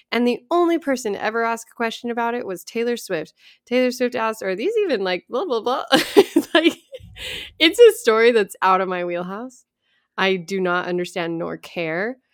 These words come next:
about the language around the business of crypto. Um, but sh-, it was this big news story because Taylor Swift was quoted as asking the one pertinent question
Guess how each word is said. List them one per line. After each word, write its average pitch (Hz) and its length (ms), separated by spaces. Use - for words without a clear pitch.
about 170 460
the 160 420
language 175 720
around 151 600
the 151 140
business 156 420
of 160 120
crypto. 208 540
Um, 170 480
but 170 380
sh-, - 280
it 185 100
was 175 180
this 170 140
big 170 280
news 170 280
story 147 300
because 147 640
Taylor 165 260
Swift 147 240
was 160 120
quoted 160 360
as 143 160
asking 156 440
the 156 80
one 143 380
pertinent - 420
question 180 600